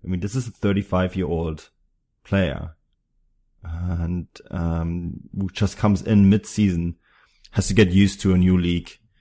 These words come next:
has to get used to new surroundings. I'm not sure how good his Spanish is.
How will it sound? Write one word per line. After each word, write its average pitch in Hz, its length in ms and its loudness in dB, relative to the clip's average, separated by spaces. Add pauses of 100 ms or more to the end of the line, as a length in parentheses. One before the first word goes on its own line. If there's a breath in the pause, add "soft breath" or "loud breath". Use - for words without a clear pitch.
(320 soft breath)
has 98 180 -2
to 98 60 -8
get 101 140 2
used 98 320 2
to 98 100 -2
new 92 180 2
surroundings. 87 840 -2 (180)
I'm 82 380 -6
not 104 160 2
sure - 280 0
how 95 100 0
good 95 160 0
his 92 120 -2
Spanish 90 460 -6
is. 87 380 -10